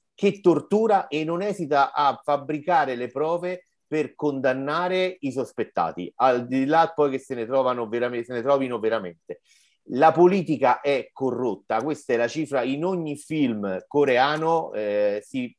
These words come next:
c'è comunque un riferimento alla politica corrotta, eh, alla politica screditata, eh, e questa cosa mi fa un po' temere per, per la, per la stabilità dell'area, per la stabilità geopolitica dell'area, perché va a finire che questi si buttano fra le, fra,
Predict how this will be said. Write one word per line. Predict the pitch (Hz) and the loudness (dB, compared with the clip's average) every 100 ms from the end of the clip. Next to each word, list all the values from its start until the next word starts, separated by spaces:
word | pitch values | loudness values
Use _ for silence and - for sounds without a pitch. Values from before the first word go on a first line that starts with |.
| _ | _
c'è | - 131 | -2 -2
comunque | - 147 180 - 143 | -2 -4 -4 -2 -4
un | |
riferimento | 127 127 127 151 156 - 151 - _ _ | -2 -4 -4 -6 -6 -4 -4 -4 _ _
alla | - 123 127 123 | 2 6 6 4
politica | 131 147 147 110 107 | 0 0 -2 -4 -4
corrotta, | 107 98 104 147 - 180 180 - _ _ | -4 -4 -4 -4 -4 -2 -2 -4 _ _
eh, | 110 113 110 117 | 0 0 -2 -2
alla | 110 113 | 0 0
politica | 110 123 131 120 117 113 113 | 0 -2 -2 -4 -2 -2 -4
screditata, | - - 123 107 104 104 90 85 120 139 - _ - | -14 -8 -4 -4 -4 0 0 0 -2 -4 -10 _ -8
eh, | 101 104 104 98 98 101 110 | -4 -2 0 0 0 0 0
e | 143 | -2
questa | - 165 180 170 | 0 2 4 4
cosa | 175 156 | 6 4
mi | 120 | 2
fa | 123 | -2
un | 113 | -2
po' | 143 135 | -4 -2
temere | 131 131 147 131 113 | -4 -2 0 0 -2
per, | 120 123 117 117 - _ _ _ | -4 -4 -2 -2 -4 _ _ _
per | 139 123 | 2 2
la, | 123 120 120 | 0 -4 -4
per | 139 | -2
la | 127 131 | 0 -2
stabilità | - 143 127 147 151 156 | -2 -4 -2 -2 2 2
dell'area, | 131 139 143 143 104 110 | 2 0 4 4 4 0
per | 117 | -2
la | 123 | -4
stabilità | 120 135 123 131 131 147 | -4 -6 -4 -6 -2 -2
geopolitica | 113 135 120 131 135 120 123 123 | 0 -2 -2 -2 -2 -4 -2 -2
dell'area, | 123 143 143 104 | 0 0 0 0
perché | 104 - | -4 -8
va | 104 120 | -6 -6
a | - | -6
finire | 147 151 117 | -6 -4 -4
che | |
questi | - 143 117 | -4 -8 -8
si | 104 | -10
buttano | 104 123 113 113 | -8 -4 -2 -2
fra | 110 | -2
le, | 120 113 | 0 2
fra, | 131 131 | 0 0